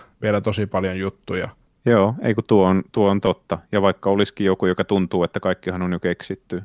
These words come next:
Speaker 2: niin se, että sä tuot johonkin jotain sun omaa, niin se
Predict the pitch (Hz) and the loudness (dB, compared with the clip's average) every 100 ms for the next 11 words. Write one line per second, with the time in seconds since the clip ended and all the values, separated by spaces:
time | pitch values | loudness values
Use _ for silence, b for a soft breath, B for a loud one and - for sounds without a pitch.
0 | - 104 90 85 87 85 - _ - 90 | -10 -6 -4 -4 -4 -8 -12 _ -4 -4
1 | - 101 - 92 - 90 92 87 85 90 | -2 -4 0 0 0 -2 -2 -2 -2 -2
2 | 87 90 87 78 71 71 - 87 73 73 | -2 -2 -4 -4 -6 -8 -10 -8 -6 -8
3 | - _ - 82 | -12 _ -8 -8